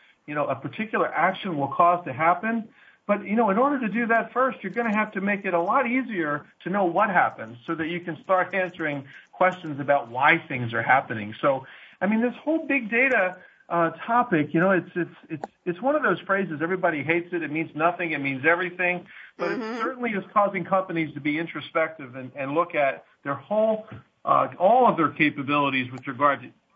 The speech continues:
Speaker 1: information management.
Speaker 2: Very interesting. Uh, well, we're gonna touch base with you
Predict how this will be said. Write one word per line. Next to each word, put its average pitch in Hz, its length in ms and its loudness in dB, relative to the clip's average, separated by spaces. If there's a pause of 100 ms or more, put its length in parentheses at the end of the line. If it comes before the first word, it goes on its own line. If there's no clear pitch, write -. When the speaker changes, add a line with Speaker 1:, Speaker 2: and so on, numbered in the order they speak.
(120)
Speaker 1:
information 160 640 -4
management. 127 500 -4 (1040)
Speaker 2:
Very 233 300 4
interesting. 208 480 -2
Uh, 170 220 8 (100)
well, 190 300 4
we're 240 140 4
gonna 226 240 0
touch 226 360 2
base 208 260 0
with 190 160 -6
you 185 220 -6